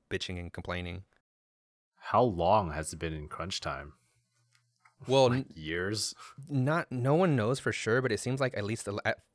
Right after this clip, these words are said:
Speaker 1: at the minimum, the very, the last year. So, like, they've
Speaker 2: Yeah.
Speaker 1: been working crunch for at least a year, probably more. Um, and this was after the fact that they, or after they said, they were like, "Oh, yeah, we, we value our employees and we would never do that."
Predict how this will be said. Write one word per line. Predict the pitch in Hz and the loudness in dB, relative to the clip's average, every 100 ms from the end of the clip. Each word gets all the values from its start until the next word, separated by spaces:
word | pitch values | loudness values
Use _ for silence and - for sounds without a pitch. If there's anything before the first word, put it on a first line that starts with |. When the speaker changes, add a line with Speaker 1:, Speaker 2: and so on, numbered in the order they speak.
| _ | _
Speaker 1:
at | 107 107 | -4 0
the | |
minimum, | 104 107 151 123 113 107 | 2 4 4 4 2 0
the | 98 | 0
very, | 104 107 104 101 - - | 2 2 0 -4 -10 -8
the | 101 92 92 90 - _ _ _ | -2 0 0 -4 -8 _ _ _
last | 104 104 - | 2 2 2
year. | 98 98 87 85 _ _ _ _ _ _ _ | -6 -4 -4 -8 _ _ _ _ _ _ _
So, | - | -8
like, | 92 85 | -6 -4
they've | 101 | -4
Speaker 2:
Yeah. | |
Speaker 1:
been | 107 104 | -2 -4
working | 101 101 | -4 -6
crunch | - 101 92 - - | -6 -6 -6 -8 -12
for | - 78 | -4 -2
at | 85 | -2
least | 101 - | -6 -6
a | |
year, | 98 90 | -6 -6
probably | - 120 107 | 0 0 0
more. | 87 87 87 87 _ _ _ _ _ _ _ | -6 -6 -6 -8 _ _ _ _ _ _ _
Um, | 98 92 - - | -6 -6 -10 -4
and | 123 | -4
this | 151 | -2
was | 135 | 2
after | 113 - | 2 2
the | 104 | -2
fact | - 98 | 0 0
that | 104 - | 0 -4
they, | 98 95 - | -4 -6 -6
or | 90 90 | -6 -2
after | 113 135 147 | 0 2 4
they | 131 120 | 2 0
said, | - 135 123 104 101 _ _ _ _ | 4 6 6 2 -6 _ _ _ _
they | - | -6
were | 107 | -2
like, | 107 101 - 113 | 0 0 -2 0
"Oh, | 117 110 104 101 - | 2 2 0 -4 -4
yeah, | 110 110 104 | -2 0 0
we, | 98 113 117 110 110 | -2 -4 -2 -2 -4
we | 107 110 | -4 -4
value | 104 98 107 101 | 0 0 0 -2
our | |
employees | 98 95 101 98 95 95 92 | -2 -4 -4 -4 -6 -8 -10
and | - 90 90 | -10 -10 -8
we | 92 | -8
would | 92 | -6
never | 92 87 | -8 -6
do | 92 | -6
that." | 87 82 | -6 -8